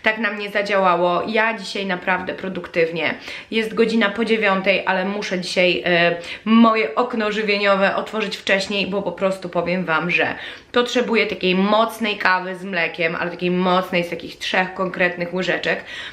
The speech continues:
Dlatego, że dzisiaj wstaliśmy o szóstej. Noc była bardzo słaba, bo w ogóle mamy,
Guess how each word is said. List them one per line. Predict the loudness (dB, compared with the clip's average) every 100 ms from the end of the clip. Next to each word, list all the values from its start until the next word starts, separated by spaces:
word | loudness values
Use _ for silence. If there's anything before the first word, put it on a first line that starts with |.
| -4
Dlatego, | 0 2 0 -4
że | -6
dzisiaj | -4 -4 -2
wstaliśmy | 0 0 0 -2
o | -4
szóstej. | -6 -8 0 0 4
Noc | 2 2 2
była | 2 4
bardzo | 2 0 -6
słaba, | 0 0 2 0
bo | 0
w | -6
ogóle | 0 4 6
mamy, | 6 2 4 4